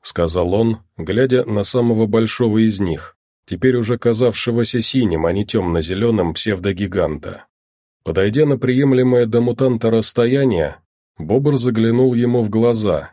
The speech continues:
но тут возникли сложности. Во-первых, смотреть снизу вверх на такую тушу было очень неудобно,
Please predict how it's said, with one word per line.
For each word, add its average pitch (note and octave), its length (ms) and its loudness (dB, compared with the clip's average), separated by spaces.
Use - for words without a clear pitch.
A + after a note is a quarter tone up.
но E2 200 0
тут C3 340 -2
возникли G#2 680 0
сложности. F2 920 -2
Во-первых, G2 800 0
смотреть A2 540 0
снизу B2 440 0
вверх B2 360 0
на A2+ 140 2
такую B2 380 0
тушу C3+ 380 0
было B2+ 400 2
очень B2+ 400 0
неудобно, B2 800 2